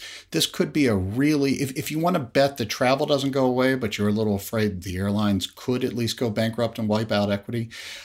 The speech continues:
uh, AerCap is an interesting business. Uh, this is, this is part of the, uh, air-, air-, Airlines two point oh, where they have reinvented themselves and made themselves healthier by,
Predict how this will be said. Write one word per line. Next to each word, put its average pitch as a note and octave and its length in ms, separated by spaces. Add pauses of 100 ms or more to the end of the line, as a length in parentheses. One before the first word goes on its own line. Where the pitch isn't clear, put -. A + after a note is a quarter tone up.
(100)
uh, G#2+ 300
AerCap C#3 480
is A2 80
an A2+ 80
interesting A2 400
business. G2+ 560
Uh, A2+ 160
this F#3 400
is, D#3 360 (320)
this G3 180
is F#3+ 100
part F3 380
of C3+ 160
the, A2+ 520 (320)
uh, G#2+ 300
air-, B2+ 320
air-, B2+ 160 (160)
Airlines C3 400
two B2+ 160
point G#2 300
oh, - 300
where G2+ 140
they G#2+ 180
have F#2 340 (420)
reinvented A2 640
themselves G#2+ 560
and G2 80
made F#2+ 180
themselves G#2+ 460
healthier F#2+ 360
by, F#2+ 300